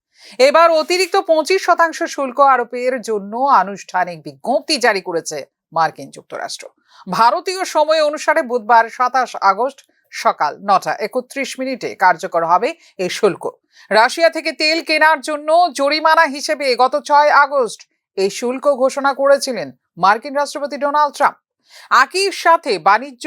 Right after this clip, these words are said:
ঘাটতির কথা উল্লেখ করে ভারতের উপর পঁচিশ শতাংশ শুল্ক আরোপ করা হয়েছিল সাত আগস্ট। এর অর্থ হলো, এখন থেকে আমেরিকায় রপ্তানি করা ভারতীয় পণ্যের ওপর মোট শুল্ক হবে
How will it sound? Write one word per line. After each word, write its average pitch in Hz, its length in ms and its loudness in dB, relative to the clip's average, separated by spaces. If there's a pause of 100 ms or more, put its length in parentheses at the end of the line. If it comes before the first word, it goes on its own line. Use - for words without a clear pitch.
(100)
ঘাটতির 240 480 -2
কথা 233 280 2 (100)
উল্লেখ 247 340 -2
করে 233 240 2
ভারতের 214 440 0
উপর 226 260 0
পঁচিশ 240 380 -8
শতাংশ 240 400 -4 (400)
শুল্ক 277 300 2
আরোপ 240 300 2 (160)
করা 180 220 4
হয়েছিল 180 480 -6 (340)
সাত - 360 0
আগস্ট। - 380 -14 (520)
এর 294 260 2
অর্থ 269 280 4
হলো, 262 300 -4 (340)
এখন 269 320 2
থেকে 339 260 -6 (200)
আমেরিকায় 294 520 2
রপ্তানি 247 480 0
করা 294 240 4
ভারতীয় 247 500 -2
পণ্যের 240 440 -4
ওপর 233 400 2
মোট 240 340 -4
শুল্ক 214 340 -6
হবে 202 320 2